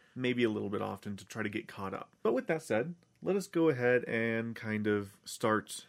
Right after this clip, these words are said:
with some stuff. So, like always, let's talk my history. And I probably won't go as in-depth into my history next episode because, well, it's gonna be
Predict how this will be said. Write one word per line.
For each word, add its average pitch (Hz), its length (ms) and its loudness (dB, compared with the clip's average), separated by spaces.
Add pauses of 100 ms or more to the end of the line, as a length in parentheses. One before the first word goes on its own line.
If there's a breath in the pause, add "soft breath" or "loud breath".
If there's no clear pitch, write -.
with 110 160 -2
some 104 200 -4
stuff. - 580 -4 (260)
So, 139 320 0 (100)
like 139 320 0
always, 113 440 0
let's 127 140 -8
talk 117 300 -8
my 127 120 -4
history. 110 540 -6 (280)
And 131 140 0
I 123 60 4
probably 151 360 2
won't 123 300 -2
go 113 240 4
as 107 340 -2
in-depth 104 500 -2
into 101 240 -8
my 104 120 -4
history 101 560 -6 (320 soft breath)
next 104 340 -2
episode 104 600 -2 (100)
because, 95 520 -6
well, 95 280 -6 (340)
it's - 140 -10
gonna 107 180 -6
be 98 200 -6